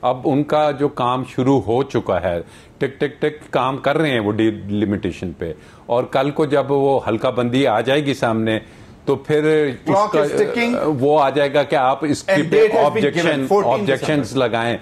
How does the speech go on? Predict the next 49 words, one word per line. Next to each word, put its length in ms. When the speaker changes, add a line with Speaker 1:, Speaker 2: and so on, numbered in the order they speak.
Speaker 2:
सही 140
है। 80
Speaker 1:
और 220
फिर 180
जाके 340
अगर 220
petition 480
आ 120
जाएगी 340
तो 120
वो 80
कहेंगे 400
कि 60
जी, 140
अब 260
तो 80
ये 300
इन्फ्रक्चर्स 580
हो 100
गई, 180
हमने 280
डि-, 300
delimitatian 720
कर 100
Speaker 2:
कर 100
Speaker 1:
दिया। 140
Speaker 2:
चुके 180
हुए 120
हैं। 160
Speaker 1:
ये 60
सिर्फ 260
Speaker 2:
अब 80
हम 80
Speaker 1:
optics 580
है 140
सियासी 380
पार्टियों 460
के। 240
कोई 260
भी 120
नहीं 180
चाह 240
Speaker 2:
खौफ। 80
Speaker 1:
रहा, 320
अ, 200
कि 180
जनाब 320
Speaker 2:
खौफ। 120
Speaker 1:
इलेक्शन, 400